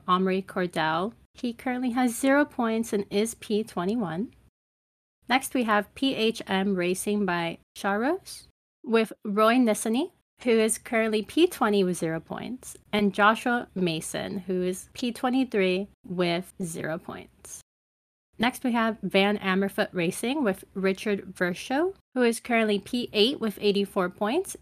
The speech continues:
and we have Juan Manuel Corral, who is P eighteen with twelve points. We are big fans here in P G P for him. And last, we have Campos Racing with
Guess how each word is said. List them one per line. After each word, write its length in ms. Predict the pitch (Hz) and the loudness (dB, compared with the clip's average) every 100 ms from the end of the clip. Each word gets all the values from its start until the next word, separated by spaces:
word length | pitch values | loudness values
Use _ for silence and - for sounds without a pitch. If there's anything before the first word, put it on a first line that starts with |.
| - | -2
and 100 | 202 | 0
we 100 | 202 | 2
have 300 | 202 202 196 | 2 0 -2
Juan 440 | 214 196 208 233 247 | -4 0 2 4 2
Manuel 420 | 196 190 190 202 | 2 2 2 0
Corral, 680 | - 190 180 175 - - 233 _ _ _ _ | -4 -6 -4 -4 -6 -8 -12 _ _ _ _
who 80 | - | -2
is 240 | 185 190 - - | 0 0 -4 -8
P 240 | 247 262 | -6 -4
eighteen 640 | - 208 - - 214 196 175 | -4 -6 -6 -8 -4 -2 -2
with 180 | 175 - | -6 -8
twelve 320 | - 160 175 | -6 -6 -6
points. 480 | - 127 110 _ - - _ _ _ - | -12 -10 -12 _ -20 -20 _ _ _ -6
We 140 | 170 | -4
are 80 | 156 | -2
big 200 | - 190 | -2 -2
fans 500 | - 180 170 156 - | 0 0 0 -4 -8
here 200 | - 147 | -8 -6
in 100 | 151 | -6
P 160 | - 160 | -6 -6
G 160 | 156 | -6
P 200 | - 180 | -4 -4
for 140 | 160 165 | -4 -4
him. 340 | 175 175 185 - _ _ _ _ _ - | -4 -4 -8 -12 _ _ _ _ _ 2
And 340 | 214 220 220 _ | 6 6 2 _
last, 600 | - 240 294 285 302 - | 2 8 8 8 2 -2
we 120 | 233 214 | -2 2
have 220 | 208 - - | 2 0 2
Campos 580 | 208 226 226 233 233 - | 4 6 4 0 0 2
Racing 560 | 196 190 190 180 160 | 4 4 2 -2 -2
with 220 | 156 165 | -4 -6